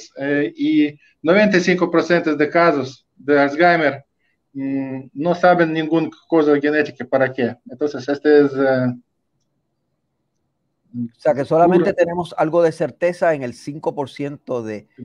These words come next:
Speaker 2: de la
Speaker 1: Verdad,
Speaker 2: vida.
Speaker 1: sí. Este es cinco por ciento es, eh, eh, cien por ciento es genética, pero con otra no tenemos todavía datos, pero parece que no, no tiene mucha relación a genética.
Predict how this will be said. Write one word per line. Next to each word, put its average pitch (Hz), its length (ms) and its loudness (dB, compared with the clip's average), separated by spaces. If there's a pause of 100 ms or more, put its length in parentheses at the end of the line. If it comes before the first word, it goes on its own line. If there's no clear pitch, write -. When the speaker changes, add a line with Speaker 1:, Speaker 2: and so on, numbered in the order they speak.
(100)
Speaker 2:
de 151 140 4
la 123 60 2
Speaker 1:
Verdad, 120 180 4
Speaker 2:
vida. - 20 -14
Speaker 1:
sí. 117 280 -8 (220)
Este 165 280 0
es 143 160 -2 (140)
cinco 196 220 0
por 175 100 2
ciento 185 240 4
es, - 140 -6
eh, 147 280 2 (520)
eh, 131 520 0 (180)
cien - 320 -2
por 151 140 2
ciento 151 220 2
es 135 120 -2
genética, 131 540 0 (140)
pero 139 480 -2
con 151 160 -2
otra 175 500 2 (100)
no 165 140 0
tenemos 165 360 0
todavía 156 280 6
datos, 175 440 4
pero 143 500 2
parece 151 300 0
que 139 260 0 (440)
no, 147 300 -6
no 151 220 -4
tiene 160 220 0
mucha 143 280 0
relación 139 500 4
a 135 120 4
genética. 131 580 -4